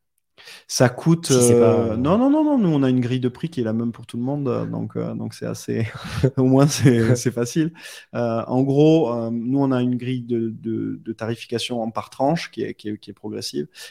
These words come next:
Speaker 1: mais ça, ça, ça commence autour de cinquante points de base par an.
Speaker 2: Donc, zéro cinq pour cent
Speaker 1: Zéro cinq pour cent par an.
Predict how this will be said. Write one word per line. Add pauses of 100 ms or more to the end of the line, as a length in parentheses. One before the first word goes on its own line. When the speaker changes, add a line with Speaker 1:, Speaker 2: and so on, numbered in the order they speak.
(120)
Speaker 1:
mais
ça,
ça,
ça
commence
autour
de
cinquante
points
de
base
par
an. (540)
Speaker 2:
Donc, (140)
zéro
cinq
pour
cent
Speaker 1:
Zéro
cinq
pour
cent
par
an.